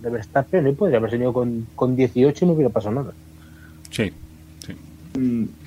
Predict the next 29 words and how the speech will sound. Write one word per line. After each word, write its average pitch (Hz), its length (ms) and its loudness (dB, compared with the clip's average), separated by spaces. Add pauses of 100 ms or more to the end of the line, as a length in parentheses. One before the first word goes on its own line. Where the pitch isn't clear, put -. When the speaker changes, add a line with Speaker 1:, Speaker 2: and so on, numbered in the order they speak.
Speaker 3:
sí, 170 280 -4
sí 131 200 -2
que, 135 180 4
sí - 180 -2
que 139 120 2
podía 131 340 0
haber 123 180 0
sido, 131 200 0
pero 95 240 4
es 113 160 -4 (500)
eso 117 240 2
que 131 80 2
te 110 160 -2
digo. 82 340 -2 (380)
De - 80 -6
todas 120 200 4
maneras, 147 260 4
también 127 280 2
tú 127 140 -2
ponte 113 260 0
en 123 60 2
el 95 80 0
pellejo 87 340 -2
de 80 180 -4
Hamilton. 113 320 0
Sabes 92 260 -2
que 90 340 0
Verstappen 87 800 0
está 85 460 -4